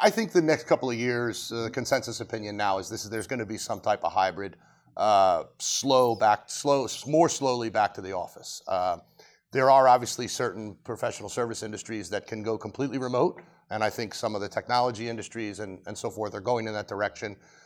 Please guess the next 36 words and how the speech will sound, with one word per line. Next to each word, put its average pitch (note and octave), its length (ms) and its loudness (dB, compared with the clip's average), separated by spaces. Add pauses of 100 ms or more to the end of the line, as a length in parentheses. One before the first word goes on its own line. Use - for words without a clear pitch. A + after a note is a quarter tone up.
(260)
Um, A2 520 8
some D#3+ 200 2
people C#3+ 280 0
are C3 100 4
saying, B2 260 0
"Hey, B2 280 0
the G2+ 240 -6
leases B2+ 640 -4 (320)
that B2+ 140 2
endured A#2 540 -2
through B2 140 -6
twenty A#2+ 300 -4
twenty A#2+ 320 -4
and G#2+ 80 -8
twenty-one, A#2 540 -2
when A#2 120 -4
they A#2+ 100 -2
renew, D#3+ 500 4 (320)
they're B2 100 -4
gonna B2+ 160 0
get A#2 140 -4
smaller. F#2+ 420 2
People G2+ 240 -8
are G#2 40 -8
gonna G2 180 -6
downsize G#2 560 0
their G#2 80 -8
footprint. G#2+ 520 -8
We're E2+ 80 -14
gonna G2 140 -6
learn G#2 180 -4
how G2+ 60 -4
to F2+ 60 -8
share A#2+ 380 -2
offices A2 480 -2
more." A2+ 340 -6